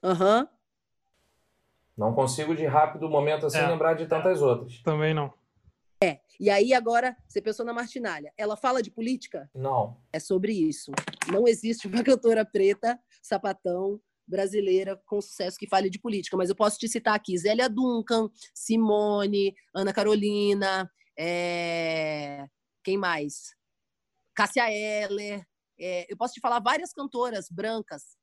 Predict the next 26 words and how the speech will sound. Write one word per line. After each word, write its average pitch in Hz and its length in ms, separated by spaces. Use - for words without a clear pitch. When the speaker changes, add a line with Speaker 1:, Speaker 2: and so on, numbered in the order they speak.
Speaker 1:
sapatão, 175 680
sapatão. 170 580
Adriana 208 380
Calcanhoto, 226 960
eu 160 360
posso, 175 580
Maria 180 240
Bethânia, 247 360
eu 190 40
posso 247 120
te - 40
falar 294 160
várias 285 480
cantoras 262 440
sapatão, 233 640
é, 170 220
é, 180 840
é, 151 60
brancas. 180 640
Mas 247 300
mulher 269 520
preta, 233 380
sapatão, 247 500
não 269 180
tem 294 200
espaço - 1040